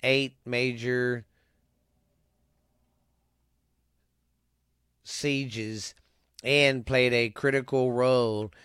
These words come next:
in the medieval wars of the, of the Sc-, of Scottish independence. Beyond its foundation as a mi-, a mil-, uh, military fortress, Stirling also survived as a place and as a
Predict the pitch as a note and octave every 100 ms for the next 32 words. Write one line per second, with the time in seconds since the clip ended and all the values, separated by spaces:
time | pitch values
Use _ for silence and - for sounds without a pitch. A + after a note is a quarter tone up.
0 | - _ A2+ B2 A2+ A#2 C3 C3 B2+ A#2
1 | A#2 A#2 A#2+ A#2+ G#2+ G#2+ G#2 G#2 G#2+ G#2+
2 | - - A#2 A#2 G#2+ F2+ - A2 A2 G#2
3 | - - A2 - A#2 A2 G2+ E2+ - B2
4 | C3 B2+ - - - A#2 A2+ - A2+ G2
5 | E2+ _ - - - _ _ _ _ _
6 | _ _ _ _ _ _ - - - -
7 | - - _ - B2+ D3+ D#3 D3 - C#3+
8 | C#3+ C3+ C3+ C3 - A2 A2+ G#2+ A2+ A2+
9 | A#2 A2+ A#2 A2+ A#2 B2 - C#3+ C3+ G#2
10 | G2+ B2+ C#3 B2+ C3 B2+ B2 A2+ B2 B2
11 | A#2 F#2 F2+ - - _ _ _ _ -
12 | - - - - - D#3 C#3 D3 C#3 C#3
13 | C#3 C3+ B2 A#2 A2+ - A#2+ A#2+ A#2+ A#2+
14 | A#2 A#2 G#2+ A2+ G#2+ B2 B2+ C3 A#2+ B2
15 | A#2+ A#2 A#2 A#2 G#2+ A2+ A2